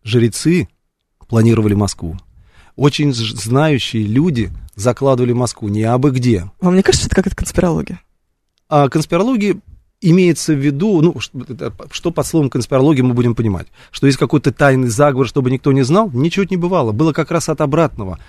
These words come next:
Speaker 1: Как раз раньше очень многие это знали. Это знание щас утеряно. Вот восстановлением этим знаний мы занимаемся.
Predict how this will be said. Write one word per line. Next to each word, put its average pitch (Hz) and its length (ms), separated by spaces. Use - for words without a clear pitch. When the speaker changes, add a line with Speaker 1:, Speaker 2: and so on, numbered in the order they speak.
Speaker 1:
Как 135 220
раз 151 200
раньше 160 440
очень 156 340
многие 147 440
это 135 160
знали. 117 420
Это 160 240
знание 156 340
щас - 280
утеряно. 117 580
Вот 127 220
восстановлением 156 800
этим 123 220
знаний 110 280
мы 98 120
занимаемся. 90 680